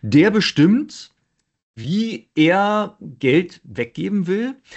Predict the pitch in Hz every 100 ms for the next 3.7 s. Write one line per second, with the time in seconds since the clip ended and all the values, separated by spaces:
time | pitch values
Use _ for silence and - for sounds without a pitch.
0 | - - 131 143 123 110 127 175 - -
1 | 240 254 262 _ - _ - - 147 202
2 | 160 147 175 - - 143 - - 165 175
3 | - 185 185 - 220 - 101